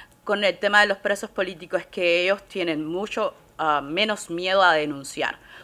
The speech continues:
Por ejemplo, la ley de ejecución penal tiene como una indisciplina grave,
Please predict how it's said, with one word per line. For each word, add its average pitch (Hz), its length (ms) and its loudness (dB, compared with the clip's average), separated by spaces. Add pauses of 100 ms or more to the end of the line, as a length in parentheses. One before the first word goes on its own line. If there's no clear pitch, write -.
Por 190 120 4
ejemplo, 220 500 0
la 233 120 4
ley 175 140 2
de 175 80 0
ejecución 190 440 -6
penal 196 380 2 (360)
tiene 190 280 -2
como 180 160 -2
una 190 100 -2
indisciplina 190 600 -2
grave, 165 480 4